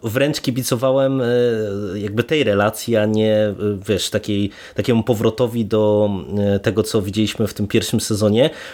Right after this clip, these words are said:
e, bo to wydawało mi się takie szalenie autentyczne, takie, wiesz, że ona sobie gdzieś tam ułożyła, mm, życie z,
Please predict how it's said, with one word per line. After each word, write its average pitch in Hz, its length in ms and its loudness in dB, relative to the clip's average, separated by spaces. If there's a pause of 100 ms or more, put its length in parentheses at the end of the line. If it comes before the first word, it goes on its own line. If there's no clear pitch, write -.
(160)
e, 117 340 0 (120)
bo 127 80 -2
to 160 120 0
wydawało 160 400 0
mi 160 80 -2
się - 120 -4
takie 160 480 -2
szalenie 160 580 0
autentyczne, 147 640 -2
takie, 110 380 -2
wiesz, 104 260 -2
że 110 360 0
ona 120 200 0
sobie 113 260 -4
gdzieś 127 220 0
tam 120 200 0
ułożyła, 117 460 2 (360)
mm, 110 300 2
życie 139 460 0
z, - 260 -6